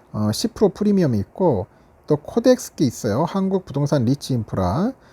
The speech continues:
그리고 에이스 미국 빅테크 세븐 십오 프로 프리미엄 분배, 에이스 미국 오백 십오 프로 프리미엄 분배 합성이죠.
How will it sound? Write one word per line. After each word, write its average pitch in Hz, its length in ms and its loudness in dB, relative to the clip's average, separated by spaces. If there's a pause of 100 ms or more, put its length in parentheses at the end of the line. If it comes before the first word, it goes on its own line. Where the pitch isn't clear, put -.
(140)
그리고 117 240 -2
에이스 190 480 2
미국 147 380 0
빅테크 151 400 -4
세븐 190 420 0
십오 214 260 2
프로 196 180 0
프리미엄 165 440 0
분배, 110 600 -2 (580)
에이스 175 340 4
미국 165 320 2
오백 156 340 2
십오 - 240 -2
프로 185 200 -2
프리미엄 175 440 0
분배 151 500 0
합성이죠. 170 720 -2